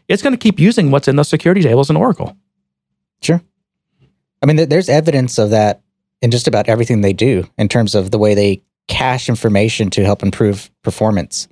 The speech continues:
Speaker 2: It, it's not new with Lightning, that's for sure. But, um, you remember that th-, there was a point in time where, um,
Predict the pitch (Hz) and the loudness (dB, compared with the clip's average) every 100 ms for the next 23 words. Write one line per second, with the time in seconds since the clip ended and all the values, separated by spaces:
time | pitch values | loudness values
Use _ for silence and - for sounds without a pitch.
0 | _ _ - - _ _ - 117 110 107 | _ _ -20 -20 _ _ -2 -2 0 -2
1 | - 139 110 135 143 113 147 110 113 117 | 0 0 2 2 2 2 -2 0 -2 -4
2 | - 131 117 - 104 - _ _ _ _ | -2 -2 -2 0 0 -2 _ _ _ _
3 | _ _ _ - 117 110 104 101 - _ | _ _ _ -4 -2 0 0 -2 -8 _
4 | _ _ _ _ _ _ 165 156 156 139 | _ _ _ _ _ _ 0 2 2 2
5 | 135 - - 90 147 151 160 143 120 - | -2 -4 -12 -8 0 2 2 0 -6 -4
6 | 175 151 139 147 147 143 117 107 - 113 | -2 -2 -2 0 2 2 2 0 0 0
7 | 113 104 | 0 -2